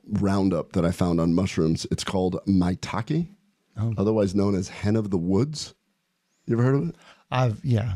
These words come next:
Speaker 2: all of the time. My, my dad often talked about maitake, and I always knew he was talking about his hen that was always stuck in the woods.
Speaker 1: <laughs> Oh, wow. He named his hen maitake?
Speaker 2: Yeah, well, he didn't want it to be your talkie.
Speaker 1: <laughs>
Speaker 2: So,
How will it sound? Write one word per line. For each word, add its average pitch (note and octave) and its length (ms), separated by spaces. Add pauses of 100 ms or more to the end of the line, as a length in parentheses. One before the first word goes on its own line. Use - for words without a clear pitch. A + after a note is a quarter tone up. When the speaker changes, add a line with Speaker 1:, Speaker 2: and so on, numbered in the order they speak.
(120)
Speaker 2:
all B2+ 260
of A2 100
the G#2+ 80
time. G2+ 380
My, G#2+ 260
my A2 200
dad G#2+ 280
often A2 320
talked G2 280
about G#2 160
maitake, G2+ 640 (100)
and G#2+ 100
I G#2+ 120 (100)
always A2 340
knew G#2+ 120
he G2+ 80
was G2 120
talking G2 160
about G2 140
his G2+ 200
hen A2 240
that G2 80
was F#2+ 240
always G2+ 300
stuck G2+ 220
in G#2+ 120
the G2+ 60
woods. - 280
Speaker 1:
<laughs> - 240
Oh, A2+ 160
wow. F#2 340
He G#2+ 140
named G#2 400
his F#2+ 160
hen A#2+ 420 (260)
maitake? G2+ 600
Speaker 2:
Yeah, B2+ 280
well, C3 180
he C#3 100
didn't C#3+ 220
want C3+ 140
it G#2+ 80
to A2 40
be G#2+ 140
your B2+ 180
talkie. G#2 460
Speaker 1:
<laughs> - 40 (560)
Speaker 2:
So, G2+ 320